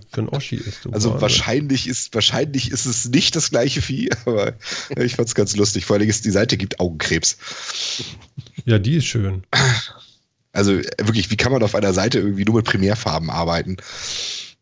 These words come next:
Speaker 2: Und
Speaker 1: Na
Speaker 2: dann
Speaker 1: ja,
Speaker 2: auch noch
Speaker 1: gut,
Speaker 2: hässlich.
Speaker 1: also wenn ich schon lese, ne?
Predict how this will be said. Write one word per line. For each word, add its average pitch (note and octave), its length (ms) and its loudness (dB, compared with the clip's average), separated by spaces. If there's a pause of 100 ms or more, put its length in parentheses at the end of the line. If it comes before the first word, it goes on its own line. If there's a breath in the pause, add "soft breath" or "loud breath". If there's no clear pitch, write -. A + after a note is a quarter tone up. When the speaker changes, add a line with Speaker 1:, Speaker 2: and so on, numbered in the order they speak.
(880 loud breath)
Speaker 2:
Und F#2+ 140 -6
Speaker 1:
Na A#2 80 10
Speaker 2:
dann - 20 8
Speaker 1:
ja, B2+ 80 8
Speaker 2:
auch - 60 6
noch B2+ 80 6
Speaker 1:
gut, D3+ 140 8
Speaker 2:
hässlich. A2+ 200 4
Speaker 1:
also A#2+ 220 4 (280 loud breath)
wenn C3 120 4
ich C#3 160 2
schon C3+ 200 2
lese, C3 440 2
ne? C3 260 2